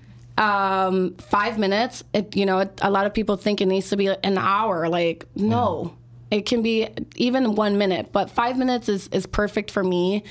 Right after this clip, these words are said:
Speaker 1: And it's the same thing, same meditation I've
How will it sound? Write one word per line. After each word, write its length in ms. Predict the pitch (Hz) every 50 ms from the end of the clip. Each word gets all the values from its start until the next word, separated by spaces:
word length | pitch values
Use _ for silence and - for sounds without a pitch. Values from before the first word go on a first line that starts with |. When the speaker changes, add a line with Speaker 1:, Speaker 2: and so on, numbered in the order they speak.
| - - - - -
Speaker 1:
And 120 | - 214
it's 160 | 208 202 - -
the 100 | 202 185
same 500 | - - - - 220 220 220 226 233 220
thing, 460 | 226 - 202 196 196 196 202 190 196 -
same 320 | - - - 240 240 262
meditation 640 | 269 247 240 226 - - 196 190 - 208 190 190 190
I've 180 | 190 185 180